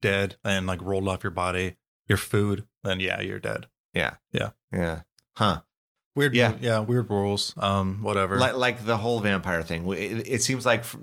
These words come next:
Speaker 2: e-, everyone has different rules, and, and it's
Speaker 1: Well
Speaker 2: fine because they're, w-, w-, look, we know that these things aren't real, so go have fun with it. Do whatever you want. I,
Speaker 1: I know,
Speaker 2: I'm fine
Speaker 1: like,
Speaker 2: with it.
Speaker 1: I know, like, l-, l-, lycanthrop-, l-, lycanthropy, <laughs> whatever you wanna call
Speaker 2: <laughs> Like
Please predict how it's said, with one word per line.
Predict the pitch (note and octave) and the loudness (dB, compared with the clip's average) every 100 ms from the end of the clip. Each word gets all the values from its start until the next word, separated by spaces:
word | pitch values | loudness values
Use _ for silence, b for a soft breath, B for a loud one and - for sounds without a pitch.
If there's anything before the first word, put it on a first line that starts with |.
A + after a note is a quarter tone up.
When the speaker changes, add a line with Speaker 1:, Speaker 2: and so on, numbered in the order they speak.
| A2+ - | -14 -2
Speaker 2:
e-, | |
everyone | A#2+ B2 C3+ B2+ B2+ B2 | 0 0 0 2 0 0
has | A#2 A2 G2+ | 0 0 0
different | G2+ - G2+ F2+ _ | -2 -2 -4 -4 _
rules, | A2+ G2+ G2+ G2+ G2 F2+ - | -6 0 2 2 0 0 0
and, | F#2+ F2 F2 | 0 -2 -4
and | E2+ F#2 F#2 | -4 -4 -2
it's | D3+ C3+ | 0 2
Speaker 1:
Well | C#3 | 4
Speaker 2:
fine | G3+ G3 | 2 0
because | D#3+ - D3 C3+ | -4 0 0 2
they're, | C3+ C#3+ | 2 2
w-, | B2+ D#3 C#3 | 2 0 0
w-, | D#3 | 0
look, | C#3+ A#2+ | 2 2
we | A#2+ B2 | 2 2
know | C3+ | 2
that | A#2+ | 0
these | A#2+ A#2+ | -2 0
things | B2 A#2 | 0 2
aren't | A#2 G#2+ | 2 2
real, | G#2 A#2+ | 2 2
so | B2+ B2 A#2 - - | 2 0 -2 -10 -2
go | A#2+ C#3 C#3 | 2 2 0
have | A#2 D#3 | -4 -2
fun | D#3 C#3 | 0 2
with | A2 F#2+ | 0 0
it. | E2+ | -2
Do | G#2+ | 0
whatever | A2 A2 | 2 2
you | G#2+ | 0
want. | F#2+ E2+ F2+ | -2 -2 0
I, | A2+ - B B | 0 -2 B B
Speaker 1:
I | B2 | 2
know, | C#3+ E3+ | 4 4
Speaker 2:
I'm | F3+ | 4
fine | G2 | 2
Speaker 1:
like, | F2 | 2
Speaker 2:
with | D#2+ D#2+ | -2 -4
it. | D#2 - | -4 -2
Speaker 1:
I | B2 | 2
know, | D3+ | 4
like, | E3+ D#3+ - | 4 2 -2
l-, | G#2+ G#2+ | -4 -2
l-, | A#2 A2 - A#2 | -2 -2 0 0
lycanthrop-, | A#2+ B2+ B2 B2 A#2+ A#2+ - - _ _ _ _ _ - A#2+ | 2 2 0 2 0 0 -6 -12 _ _ _ _ _ -12 0
l-, | A2+ C3 B2 | 2 2 0
lycanthropy, | A2+ A2+ B2+ C#3 A#2+ C3+ C3+ C#3 C3+ C3+ | 4 6 8 6 6 2 4 4 4 2
<laughs> | A#2 | 2
whatever | A2+ A2+ | 2 4
you | A#2 | 4
wanna | C3 A2 - | 4 4 4
call | A#2+ A#2+ | 4 4
Speaker 2:
<laughs> | |
Like | B2 A#2+ | 4 2